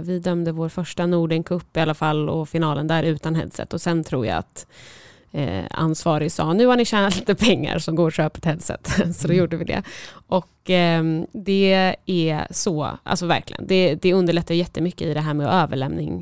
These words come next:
Speaker 1: genom zoner, och man kan hjälpa varandra att se saker, man kan hjälpa varandra att, att vara domartaktisk, det vill säga att man kan kanske ta en tillsägelse framifrån istället för bakifrån i vissa lägen, för då kan jag säga till Lina, "Vet du vad, säg till nummer tre och släppa tröjan", så gör hon det. Ehm, och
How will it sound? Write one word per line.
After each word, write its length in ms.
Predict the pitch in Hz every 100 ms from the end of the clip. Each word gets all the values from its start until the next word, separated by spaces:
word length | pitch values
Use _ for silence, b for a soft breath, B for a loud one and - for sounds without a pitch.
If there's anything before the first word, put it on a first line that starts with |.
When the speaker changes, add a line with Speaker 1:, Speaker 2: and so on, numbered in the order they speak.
| 185
Speaker 1:
genom 240 | 151 139
zoner, 680 | 170 247 214 214 214 214 202
och 280 | - 170 165
man 120 | 160
kan 120 | 175
hjälpa 300 | 180 160 175
varandra 240 | 160 165 160
att 60 |
se 240 | - 226 208
saker, 560 | 202 196 - 190 190
man 140 | 170 156
kan 100 | 170
hjälpa 280 | 165 - 165
varandra 540 | 165 160 156 160 156
att, 80 | 160 B B B B
att 100 | 175
vara 240 | 165 156 156
domartaktisk, 1040 | 170 175 156 160 - 220 - 254 254 - -
det 120 | 160
vill 100 | 160
säga 300 | - 160 156
att 80 | 165
man 140 | 156
kan 320 | 160 151 147 -
kanske 200 | 165 165
ta 200 | 170 156
en 80 | 156
tillsägelse 560 | 165 156 165 165 160
framifrån 720 | - 185 165 160 160 190 220
istället 240 | 208 175 156
för 80 | 156
bakifrån 680 | 165 156 - - 185 202
i 20 | 202
vissa 280 | 202 -
lägen, 380 | 196 185 185 202
för 80 | 180
då 100 | 165
kan 100 | 180
jag 60 | 165
säga 200 | 175 -
till 120 | 180
Lina, 140 | 165
"Vet 120 | 170
du 80 | -
vad, 140 | 185 -
säg 160 | 185
till 140 | 190 180
nummer 160 | 175
tre 180 | 165 196
och 60 | 190
släppa 220 | 190 175
tröjan", 300 | 180 170 214 B B B
så 120 | -
gör 160 | 156 151
hon 100 | 196
det. 160 | 208 - _ -
Ehm, 380 | 165 160 180
och 340 | - 185 175